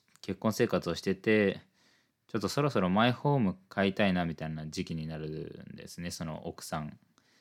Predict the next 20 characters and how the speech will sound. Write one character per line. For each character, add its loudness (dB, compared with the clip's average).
と -4
話 -4
し -10
て -8
て。 -12
で、 6
ま 6
あ、 0
子 0
供 6
も 6
い 2
て、 2
子 -2
供 4
の 4
こ -2
と 2
を 2
考 -6